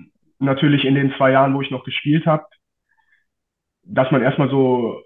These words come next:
durchblickt, was das eigentlich bedeutet, der Beruf. Da ist ja jetzt kein, <laughs> kein Ausbildungsberuf oder so, ne? Das kann ja in Anführungsstrichen jeder machen, ja. Für uns ist natürlich gut, dass wir selber gespielt haben. Das heißt, wir verstehen die Eishockey-Seite.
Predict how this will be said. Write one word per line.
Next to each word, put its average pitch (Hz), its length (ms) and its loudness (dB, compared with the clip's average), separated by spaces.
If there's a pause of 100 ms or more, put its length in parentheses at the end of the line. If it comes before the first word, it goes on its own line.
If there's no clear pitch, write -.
durchblickt, 139 540 -2
was 135 140 2
das 131 120 -4
eigentlich 127 200 -4
bedeutet, 127 480 -6
der 147 80 -6
Beruf. 156 360 -4
Da 120 120 -4
ist - 120 -8
ja 123 120 -2
jetzt - 160 -8
kein, 123 340 -4 (140)
<laughs> - 140 -4
kein 135 140 -2
Ausbildungsberuf 165 920 -2
oder 170 200 -4
so, 170 180 -6
ne? 160 240 -8
Das - 80 -18
kann 139 240 -6
ja 131 260 -6 (640)
in 120 100 -6
Anführungsstrichen 131 640 -2
jeder 147 280 -4
machen, 175 440 -8 (100)
ja. 143 300 -6
Für 123 80 -6
uns 165 300 0
ist 151 140 -4
natürlich 143 360 -2
gut, 151 280 0 (100)
dass 127 180 -2
wir 117 100 0
selber 127 240 2
gespielt 131 400 0
haben. 143 180 0
Das 120 120 -8
heißt, 120 160 -8
wir 117 140 -6
verstehen 123 320 -4
die 117 80 -6
Eishockey-Seite. 143 800 -4